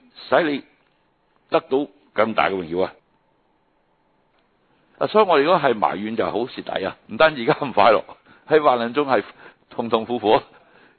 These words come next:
憂愁愁啦，唔得唔喜樂。同埋你將來呢，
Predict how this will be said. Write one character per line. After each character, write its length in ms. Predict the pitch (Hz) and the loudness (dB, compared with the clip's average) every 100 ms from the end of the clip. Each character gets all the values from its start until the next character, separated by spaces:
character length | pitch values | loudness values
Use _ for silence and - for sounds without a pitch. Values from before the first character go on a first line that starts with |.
| _ | _
憂 240 | 139 135 | 0 2
愁 140 | 131 82 | 2 0
愁 100 | 85 | 2
啦， 180 | 120 - - | 2 0 -6
唔 80 | 104 | -2
得 100 | 131 | 0
唔 60 | |
喜 220 | 101 - | 0 2
樂。 180 | 123 101 - - - - | 4 2 -2 -20 -20 -10
同 140 | - 107 | 2 4
埋 80 | 120 | 4
你 60 | |
將 200 | 123 170 | 2 0
來 140 | 135 95 | 2 2
呢， 200 | 127 | 2